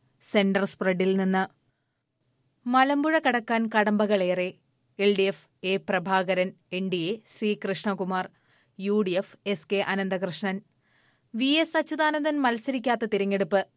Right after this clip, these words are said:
ബി ജെ പിക്ക് വിജയപ്രതീക്ഷയുള്ള മണ്ഡലങ്ങളിലൊന്ന്. ഇതൊക്കെയാണ് മലമ്പുഴയെ ഇത്തവണ ആദ്യ പത്തിലെത്തിച്ചത്. രൂപീകൃതമായതു മുതൽ ഇടതിനൊപ്പം നിലകൊണ്ട ചരിത്രമുള്ള മണ്ഡലം. തുടർച്ചയായി നാല് തവണ വി എസിനെ വിജയിപ്പിച്ച്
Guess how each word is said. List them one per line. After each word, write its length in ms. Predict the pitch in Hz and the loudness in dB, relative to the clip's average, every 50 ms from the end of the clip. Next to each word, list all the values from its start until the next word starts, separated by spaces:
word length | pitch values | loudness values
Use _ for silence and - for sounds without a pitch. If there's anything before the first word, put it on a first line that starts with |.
| _ _ _ | _ _ _
ബി 180 | 180 165 202 208 208 | -8 -6 -4 -4 0
ജെ 160 | 175 220 208 | 2 2 2
പിക്ക് 300 | 208 - 208 160 190 208 208 | 2 0 -2 -2 -2 -2 -2
വിജയപ്രതീക്ഷയുള്ള 1000 | 185 202 196 170 214 220 214 214 208 190 180 190 196 - - - 214 190 175 175 190 | -2 -4 -2 0 0 0 0 0 -4 -2 -2 -2 -4 -4 -2 -2 -2 0 0 0 0
മണ്ഡലങ്ങളിലൊന്ന്. 840 | 202 202 180 185 185 190 196 190 196 196 196 202 196 190 190 185 190 190 - _ _ _ _ _ _ _ _ - | 0 0 -2 -2 0 0 0 0 0 0 0 0 0 0 0 -2 -4 -6 -8 _ _ _ _ _ _ _ _ -8
ഇതൊക്കെയാണ് 520 | 202 185 208 190 - 208 185 175 180 180 | -2 -2 -2 0 0 0 -2 0 0 0
മലമ്പുഴയെ 560 | 196 196 185 180 190 202 196 202 196 190 190 202 | 0 2 2 2 2 2 2 2 2 2 0 0
ഇത്തവണ 340 | 190 - - 202 185 185 202 208 - 196 | -2 -2 -2 -2 0 2 0 2 2 2
ആദ്യ 300 | 185 180 185 180 208 208 | 2 2 2 2 0 0
പത്തിലെത്തിച്ചത്. 800 | - 196 180 156 190 196 185 160 - 180 - 202 180 185 196 202 - _ _ _ _ _ _ _ _ - | 0 -2 -2 -2 -2 -2 -4 -4 -6 -4 -2 -2 0 0 0 -2 -2 _ _ _ _ _ _ _ _ -4
രൂപീകൃതമായതു 960 | 214 247 262 269 240 285 302 285 302 294 285 311 294 285 269 269 269 277 277 | 0 2 2 4 4 2 2 2 0 0 2 2 2 4 4 4 2 2 2
മുതൽ 280 | 262 233 202 170 180 226 - - _ _ _ _ _ _ _ | 2 2 2 0 0 -2 -4 -8 _ _ _ _ _ _ _
ഇടതിനൊപ്പം 600 | - 214 226 220 247 233 294 285 285 277 285 277 262 247 | 0 2 2 4 2 2 2 0 0 0 0 0 2 2
നിലകൊണ്ട 400 | 233 233 240 247 247 247 233 240 | 2 2 2 2 2 0 -2 -2
ചരിത്രമുള്ള 600 | 226 - 214 196 208 202 - 240 226 220 208 202 | 0 0 0 0 0 0 0 0 2 2 2 2
മണ്ഡലം. 380 | 196 196 190 190 190 185 196 202 - _ _ _ _ _ _ _ _ _ _ _ _ _ | 2 0 0 2 2 2 0 0 -2 _ _ _ _ _ _ _ _ _ _ _ _ _
തുടർച്ചയായി 560 | 190 185 180 185 196 190 - 208 185 175 185 214 | -2 0 0 0 0 0 0 2 2 2 2 2
നാല് 380 | 202 190 180 180 180 190 202 202 | 0 2 2 4 4 4 2 2
തവണ 220 | 202 190 190 196 196 | 2 2 2 2 0
വി 140 | 180 190 190 | 0 0 0
എസിനെ 340 | 190 196 - - 208 196 190 | 0 -2 -2 -2 -2 -2 -2
വിജയിപ്പിച്ച് 640 | 180 190 170 160 202 208 202 - 196 156 - 175 | -2 -4 0 2 2 2 2 0 -6 -6 -4 -4